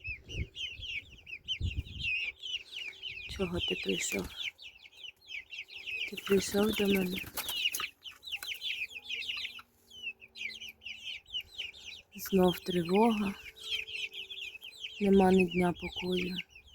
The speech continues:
Ні дня, ні ночі. Якесь жахіття. Це вже у мене шпинатик такий гарненький.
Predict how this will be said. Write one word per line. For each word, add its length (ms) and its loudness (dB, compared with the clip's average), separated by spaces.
Ні 240 12
дня, 300 10
ні 160 8
ночі. 600 4
Якесь 260 2
жахіття. 640 4
Це 200 6
вже 200 6
у 60 10
мене 280 10
шпинатик 920 4
такий 340 6
гарненький. 1080 8